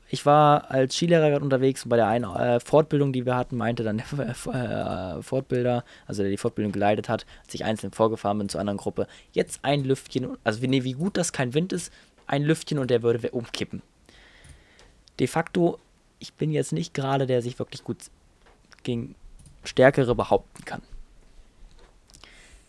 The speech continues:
Ich wüsste nicht, ob ich's tun würde. Natürlich.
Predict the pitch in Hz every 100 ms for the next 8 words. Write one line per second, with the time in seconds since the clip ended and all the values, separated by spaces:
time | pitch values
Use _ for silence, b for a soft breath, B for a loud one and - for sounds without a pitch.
0 | _ 131 160 170 - 208 165 90 - -
1 | 101 95 104 - _ - - 143 226 170
2 | -